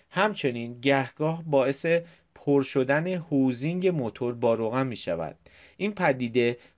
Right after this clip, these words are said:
باعث ضربات روغن در سیلندر و در زمان راه اندازی کمپرسور می‌شود و احتمال به وجود آوردن مشکلات مکانیکی مانند پاره شدن واشرها،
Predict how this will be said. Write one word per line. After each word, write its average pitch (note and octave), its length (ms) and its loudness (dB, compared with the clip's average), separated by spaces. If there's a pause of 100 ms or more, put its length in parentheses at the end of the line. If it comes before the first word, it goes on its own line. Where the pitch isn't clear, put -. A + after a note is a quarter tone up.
(100)
باعث C#3 380 4
ضربات C3 760 2
روغن B2+ 680 2
در D#3 200 4
سیلندر G#2 680 -4
و A2+ 140 2
در A#2 180 4
زمان A#2+ 460 0
راه B2 260 2
اندازی A#2 480 -2
کمپرسور A#2 640 -4
می‌شود E2+ 540 -8 (520)
و B2+ 140 0
احتمال D3 680 0
به A#2 160 -2
وجود A#2+ 400 -4
آوردن A#2+ 580 2
مشکلات A#2+ 600 0
مکانیکی A#2 840 -4 (260)
مانند B2+ 460 0
پاره A#2+ 420 2
شدن B2+ 420 0
واشرها، B2+ 720 0